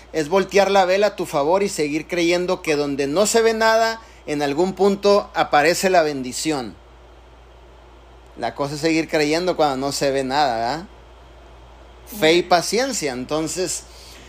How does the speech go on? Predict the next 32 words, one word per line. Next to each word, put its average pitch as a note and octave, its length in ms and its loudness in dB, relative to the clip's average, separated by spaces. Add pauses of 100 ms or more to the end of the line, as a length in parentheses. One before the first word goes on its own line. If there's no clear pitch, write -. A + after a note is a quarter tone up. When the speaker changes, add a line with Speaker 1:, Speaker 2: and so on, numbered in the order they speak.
(140)
Speaker 1:
heredan F3 480 4
las G3 200 -2
promesas. D#3 720 0
Entonces, D#3 460 -6
quiere G#3 200 4
decir G3 360 -2
que G#3 280 2 (220)
hay F#3 260 2
algo A3+ 300 2
seguro F#3+ 720 0 (400)
en D3+ 200 -2
esta G3+ 400 0
palabra G3 480 4
en E3+ 120 -6
Hebreos E3 840 0
que D3+ 160 -4
me, D3 300 -4 (100)
que F3 140 0
me E3 200 0
da F#3+ 180 2
seguridad G#3 800 0 (160)
hacia D#3+ 360 -2
donde D3 300 -2
vamos G3+ 340 -2
dirigidos, F3+ 760 -4 (380)
que D3+ 120 -4
si D3+ 140 -6
yo E3+ 180 0
tengo G#3 280 -2
fe G#3 300 0
y B3 80 -2
paciencia, G3 1120 -2